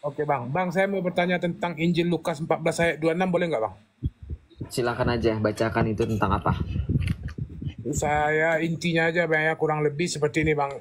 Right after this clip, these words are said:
Speaker 1: "Tinggalkanlah ayahmu, tinggalkanlah ibumu, dan ikutilah aku," kata Yesus, Bang.
Speaker 2: Hmm, lalu, apa
Speaker 1: Agak,
Speaker 2: mau Anda
Speaker 1: ya,
Speaker 2: tanyakan di sini?
Speaker 1: pada saat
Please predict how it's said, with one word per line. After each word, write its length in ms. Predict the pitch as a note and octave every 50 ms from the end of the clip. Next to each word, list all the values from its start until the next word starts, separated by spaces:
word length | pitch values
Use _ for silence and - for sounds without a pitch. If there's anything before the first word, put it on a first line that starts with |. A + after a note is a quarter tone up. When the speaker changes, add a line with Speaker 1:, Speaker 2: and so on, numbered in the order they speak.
| - - - - -
Speaker 1:
"Tinggalkanlah 960 | - - E3+ F3 F3+ E3+ E3+ E3+ E3 - F3 F3 F3+ F3+ F#3 F3+ E3+ D#3 -
ayahmu, 480 | - D3 D3+ D#3 D#3 D#3 D#3+ E3 E3+ E3
tinggalkanlah 720 | D#3+ - D#3+ D#3 D3+ D3 D3 - - D3+ D#3 D#3+ D#3 C#3
ibumu, 480 | D3 D3+ C3+ C#3 C#3+ C#3+ D3+ D#3 D3+ D3
dan 160 | D3+ D3 D3
ikutilah 560 | D3 C#3+ - - C3 - C#3+ C3 C#3 A2+ A#2+
aku," 320 | - - - - C3 A#2+ A2
kata 320 | F#2+ - A#2 A#2 - A#2+
Yesus, 320 | A#2+ A2+ G#2+ - A2+ G2+ G2+
Bang. 240 | G#2+ F#2+ F2 E2 - - - - - - - _ _ _ _ _ _ _ -
Speaker 2:
Hmm, 240 | - G#2 G2 F#2+ F#2+ F#2+ F#2 - - - -
lalu, 320 | G#2+ G#2+ A2 A#2+ C3+ D3+ D#3+ D#3+ - F3+ F3 - -
apa 160 | - - -
Speaker 1:
Agak, 80 | A#2+ A#2+
Speaker 2:
mau 80 | A#2
Anda 160 | A#2 A#2+ A#2+
Speaker 1:
ya, 40 | G2 A2
Speaker 2:
tanyakan 260 | A2+ - - - A2+ A2
di 40 | - -
sini? 80 | - -
Speaker 1:
pada 160 | - D3 -
saat 240 | - E3 D#3+ D3+